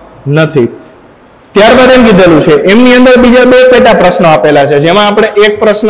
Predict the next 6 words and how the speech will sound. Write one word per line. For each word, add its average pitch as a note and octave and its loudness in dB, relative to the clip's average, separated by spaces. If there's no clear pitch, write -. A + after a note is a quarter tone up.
પેલો F3+ 0
સોલ્વ D3+ -2
કરીશું. D3+ -4
તો - -12
આ F#3 -4
પ્રશ્ન A#3 0